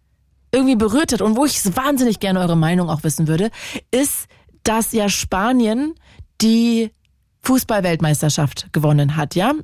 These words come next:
Also im Frauenfußball. So, und der Verbandspräsident war bei der Siegerehrung so im Freudentaumel, so stellt er es jedenfalls dar,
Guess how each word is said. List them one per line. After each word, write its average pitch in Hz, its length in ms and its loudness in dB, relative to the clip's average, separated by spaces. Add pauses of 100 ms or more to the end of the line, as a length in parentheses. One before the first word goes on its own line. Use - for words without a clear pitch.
Also 170 280 0
im 175 100 2
Frauenfußball. 147 640 -4 (320)
So, 196 380 0
und 233 640 2 (240)
der 208 180 2
Verbandspräsident 196 1300 0 (180)
war 208 160 0
bei 226 140 0
der 214 160 2
Siegerehrung 226 800 0
so 190 280 0
im 311 140 -4
Freudentaumel, 226 960 0 (220)
so 180 180 -2
stellt 170 300 -4
er 170 80 -2
es 156 100 -2
jedenfalls 160 500 -2
dar, 165 260 -2